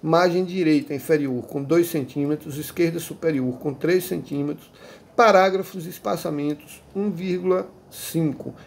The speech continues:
entre linhas. Ok, pessoal? Fico no aguardo aí. Aproveitem esse recesso, estudem bastante para quando nós voltarmos, voltarmos com gás total.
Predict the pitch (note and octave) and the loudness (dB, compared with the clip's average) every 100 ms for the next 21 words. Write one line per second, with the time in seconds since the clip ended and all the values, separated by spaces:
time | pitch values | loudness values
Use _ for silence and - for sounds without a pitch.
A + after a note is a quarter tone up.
0 | - D#3+ D#3 E3 D#3+ C3+ B2 F#2+ - - | -10 -6 -4 -2 0 2 0 -4 -10 -18
1 | - - - A2 E3 F3+ G2 - D3+ D#3 | -20 -18 -14 -2 2 2 0 2 4 4
2 | D#3 - - - - F#3 G#3+ F#3 E3 D#3 | -2 -18 -20 -20 -8 -6 2 2 6 6
3 | D#3+ D3+ C#3+ C3+ E3 F3+ - - - _ | 6 4 0 -2 -4 -6 -10 -20 -20 _
4 | _ F#3 F3+ E3 D3 E3 D#3+ D#3+ - D3 | _ 0 0 0 2 0 -2 -6 -6 -8
5 | C#3 C3 D3 D#3+ E3 E3 D#3 F#3 F#3 F3 | -8 -4 0 0 -2 -8 -8 -6 -2 0
6 | C#3+ - D#3 D#3 F3+ D#3 F3 E3 D#3+ D#3+ | 0 0 -2 -2 -4 -4 -2 -2 -2 0
7 | D#3+ - C#3+ C#3+ D3 C#3+ C#3+ D3 C#3+ D3+ | -2 -2 -4 -4 -4 -4 -4 -6 -6 -4
8 | C3+ C#3 C3+ E3 - A2+ | 0 0 0 -4 -2 -2